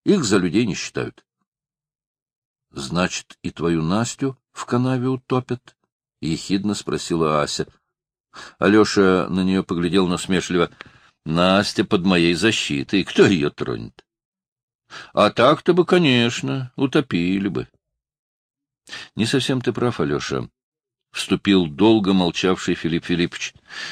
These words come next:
То есть, э, в принципе, прав. Люди злобны, дики, уважают преимущественно силу, но это далеко не вся правда.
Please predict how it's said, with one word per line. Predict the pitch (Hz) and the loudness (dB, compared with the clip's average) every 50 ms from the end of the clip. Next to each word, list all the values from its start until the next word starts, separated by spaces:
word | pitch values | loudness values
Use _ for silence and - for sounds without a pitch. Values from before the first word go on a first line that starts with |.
| - - | -4 2
То | - 143 | 4 6
есть, | 117 - - - - | 6 4 2 -2 -6
э, | 69 76 76 | -4 -4 -4
в | 73 - - | -6 -8 -8
принципе, | - 82 98 107 117 120 113 - - 104 - - 135 | -2 0 2 4 4 2 2 0 -2 -4 -2 0 -2
прав. | 127 - - 156 196 190 160 123 95 - - - - - - - - _ | 0 2 4 6 6 8 6 6 4 2 -4 -16 -20 -20 -20 -20 -12 _
Люди | - 85 120 143 127 95 98 85 | -2 2 4 4 4 4 4 2
злобны, | 73 64 73 95 107 123 151 170 165 - 127 120 104 92 | 2 0 0 2 4 6 6 6 6 4 2 2 2 2
дики, | 82 76 78 117 160 156 - - - 135 - _ _ _ _ _ _ | 0 -2 -2 -2 -2 -2 -2 0 -2 -2 -2 _ _ _ _ _ _
уважают | - 101 120 127 123 107 135 156 151 135 117 - - - - | 2 4 6 6 6 6 6 6 8 8 6 6 4 -2 -2
преимущественно | - 95 95 95 98 101 92 - - - - - 90 87 92 90 | 0 2 4 4 4 2 2 0 -4 -6 -4 -2 0 2 2 0
силу, | - - - 160 185 190 180 175 165 - _ _ _ _ _ _ _ _ - | 0 -2 0 2 4 6 6 4 4 2 _ _ _ _ _ _ _ _ -4
но | - 113 139 147 160 175 165 - | 0 2 4 4 4 4 2 0
это | - 139 139 - 139 | 0 -2 -2 0 -2
далеко | 123 131 127 127 127 - 135 | -2 0 0 -2 -2 -2 -2
не | 131 127 120 | -2 -2 -4
вся | - - - 120 113 | -4 -4 -4 -6 -6
правда. | - - 67 65 62 55 - - 57 57 57 | -6 -8 -6 -6 -6 -6 -8 -8 -8 -8 -10